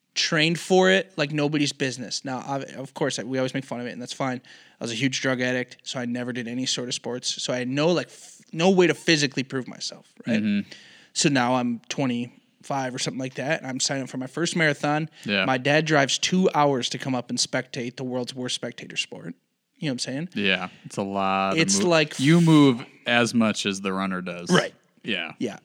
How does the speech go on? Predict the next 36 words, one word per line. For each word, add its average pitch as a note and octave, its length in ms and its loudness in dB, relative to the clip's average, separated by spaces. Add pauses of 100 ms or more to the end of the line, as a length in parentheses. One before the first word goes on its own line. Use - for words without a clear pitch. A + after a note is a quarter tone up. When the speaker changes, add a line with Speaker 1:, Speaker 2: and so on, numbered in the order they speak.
Speaker 1:
So B2+ 360 0
I, D3+ 300 0
it's, D#3 180 -2
like, - 140 -6
five C3+ 320 -4
in F3 80 4
the G3+ 60 8
morning. G3 480 4 (120)
We D3 220 0
gotta C3 180 2
travel B2+ 320 0
forty-five D3 520 0
minutes E3+ 260 0
to G3 100 0
the F#3+ 100 4
race. C#3 400 2 (180)
I'm C#3 160 2
Speaker 2:
Mm-hmm. G3 100 4
Speaker 1:
sitting F3+ 240 4
in F3+ 100 2
my C#3 220 2
car. A#2 420 -6 (340)
He's C3+ 200 0
sitting D#3+ 300 2
in F3 100 2
his, A2+ 560 -2 (840)
and, A#2+ 300 -4
uh, G#2 240 -8
I C3 80 -6
see C#3 240 2
him C3+ 160 0
get B2 120 0
out A#2+ 100 0
of A#2 60 -6
his A#2 100 -4
car, - 400 -8